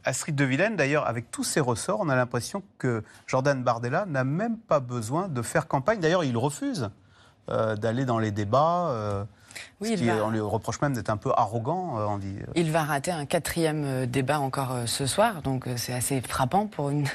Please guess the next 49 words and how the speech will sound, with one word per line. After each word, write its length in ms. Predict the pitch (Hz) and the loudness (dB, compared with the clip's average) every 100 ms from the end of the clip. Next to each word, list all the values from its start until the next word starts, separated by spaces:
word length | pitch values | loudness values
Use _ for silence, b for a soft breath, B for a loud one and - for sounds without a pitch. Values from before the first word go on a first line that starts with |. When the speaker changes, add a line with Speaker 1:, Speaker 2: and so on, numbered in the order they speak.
| - | -6
Speaker 2:
<laughs> 220 | - - - | -12 -6 0
et 60 | |
les, 100 | 156 | 2
une 600 | 139 151 156 143 131 131 | 2 0 0 0 -2 -2
campagne. 520 | - 131 165 190 160 | -2 2 2 2 0
Normalement, 420 | 131 131 131 135 143 | 0 0 0 0 0
on 100 | 131 | 2
va 160 | 196 | 2
dans 120 | 165 | 0
les 120 | 139 127 | -2 -4
débats. 300 | 135 202 202 | 0 2 2
Le, 200 | 170 117 110 | 0 -4 -4
son 200 | 104 180 | -4 0
entourage 340 | 170 165 208 175 | 0 2 2 2
le 80 | |
justifie 380 | 151 147 - 180 | 0 -2 -2 0
en 80 | 208 | 0
disant 220 | 165 185 | 0 -2
qu'ils 340 | 147 147 165 160 | -4 -2 0 2
n'ont 160 | 156 | 2
pas 140 | 170 170 | 2 2
besoin, 400 | 151 127 120 - B - | 0 0 -2 -6 B -4
puisqu'en 280 | 175 175 | -2 0
effet, 220 | 165 - 160 | 0 0 -2
ils 120 | 135 | -2
ont 60 | |
cette 200 | 139 139 | -4 -2
notoriété-là. 800 | 147 143 135 131 123 123 - - - B B B B B - | 0 0 -2 -2 -2 -2 -2 -2 -4 B B B B B 4
Euh, 240 | 165 165 - | 4 4 0
on 100 | 170 | 2
dirait 160 | 190 | 2
Speaker 1:
Il 40 | 196 | 2
Speaker 2:
qu'il 60 | |
Speaker 1:
choisit 280 | 208 190 240 | 0 0 -2
ses 180 | - 165 | -2 -2
villes 220 | 156 214 | -2 -2
de 80 | 185 | -2
meeting 360 | 180 175 247 | -2 -2 -4
aussi, 220 | 202 - 214 | -2 -4 -2
il 60 | |
paraît, 220 | 190 185 | -2 0
en 100 | 208 | 2
Speaker 2:
Oui. 260 | 190 190 214 | 4 4 2
Speaker 1:
fonction 140 | 220 | -2
du 160 | 175 165 | -4 -2
nombre 280 | 180 208 170 | -2 0 0
d'habitants 460 | 170 165 165 180 | 0 0 0 0
des 120 | 180 180 | 2 2
villes. 320 | 156 123 | 2 0